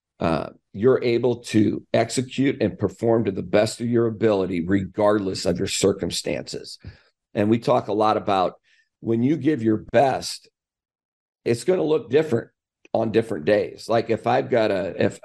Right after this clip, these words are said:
if I'm sick and I've been throwing up, my giving my best might be different than when I feel a hundred percent healthy. But that's mental toughness, being able to, to perform and execute to the best of your ability on that day, regardless of your circumstances.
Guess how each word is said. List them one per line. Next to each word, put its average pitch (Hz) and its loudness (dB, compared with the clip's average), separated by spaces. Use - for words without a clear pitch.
if - -2
I'm 135 2
sick 131 0
and 98 -2
I've 117 0
been 110 0
throwing 110 0
up, 101 0
my 123 0
giving 131 2
my 110 2
best 117 0
might 110 2
be 98 -6
different 107 0
than 95 2
when 98 2
I 95 0
feel 95 -2
a - 0
hundred 90 -2
percent - -2
healthy. 95 -2
But - -2
that's 131 -2
mental 107 0
toughness, 98 -2
being 120 2
able 113 0
to, - -2
to 101 -2
perform 131 0
and - -4
execute 113 0
to 98 2
the 92 -2
best - 0
of 117 -4
your 117 2
ability 98 0
on 107 2
that 101 -2
day, 90 2
regardless 95 -2
of 80 2
your 69 -6
circumstances. - -10